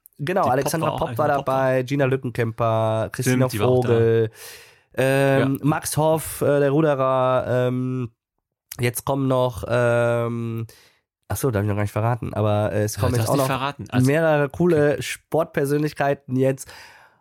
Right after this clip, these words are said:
Speaker 1: Und das ist halt einfach cool,
Speaker 2: Wer,
Speaker 1: ne? Weil
Speaker 2: wer denn
Speaker 1: wir
Speaker 2: jetzt? Sag doch mal, sag doch mal, wer, wer kommt denn noch?
Speaker 1: Ja, aus dem Parasport
Speaker 2: Am Start.
Speaker 1: kommt noch, ähm, sehr wahrscheinlich der Markus Rehm zum Beispiel, der
Speaker 2: Okay.
Speaker 1: mit der Prothese acht Meter zweiundsechzig springt. Äh, der kommt noch.
Speaker 2: Ah, normal.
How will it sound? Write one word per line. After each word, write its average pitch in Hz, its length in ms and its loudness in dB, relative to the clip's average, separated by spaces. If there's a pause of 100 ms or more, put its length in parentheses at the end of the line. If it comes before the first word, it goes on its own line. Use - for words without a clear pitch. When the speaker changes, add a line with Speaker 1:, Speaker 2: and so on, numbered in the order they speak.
(120)
Speaker 1:
Und 110 280 0
das 113 160 -2
ist 123 100 -2
halt 117 100 0
einfach 107 360 -2
cool, 123 160 4
Speaker 2:
Wer, 117 100 2
Speaker 1:
ne? 110 160 0
Weil 110 160 2
Speaker 2:
wer 143 120 2
denn 131 140 2
Speaker 1:
wir 107 100 0
Speaker 2:
jetzt? 98 120 -8
Sag 120 140 -6
doch 123 80 -6
mal, 95 160 -4
sag 113 80 -10
doch 113 80 -12
mal, 92 120 -10
wer, 107 160 -6
wer 110 60 -14
kommt - 260 -10
denn 101 100 -8
noch? 90 180 -12 (160)
Speaker 1:
Ja, 127 100 0
aus 131 120 -2
dem 127 100 0
Parasport 151 480 0
Speaker 2:
Am 156 80 2
Start. - 80 -8
Speaker 1:
kommt 143 220 -4
noch, 131 460 0
ähm, 123 960 2
sehr 117 120 0
wahrscheinlich 120 360 0
der 113 400 2
Markus 117 460 -4
Rehm 160 260 0
zum 165 140 -10
Beispiel, 190 500 -4 (640)
der 127 140 4
Speaker 2:
Okay. 127 40 2
Speaker 1:
mit 127 120 0
der 135 80 0
Prothese 135 460 -2 (100)
acht - 320 -8
Meter 151 260 2
zweiundsechzig 135 800 -2
springt. - 640 -8
Äh, 143 640 -2
der 135 160 0
kommt 151 220 -6
noch. 180 200 -4
Speaker 2:
Ah, 95 80 -6
normal. 90 400 -14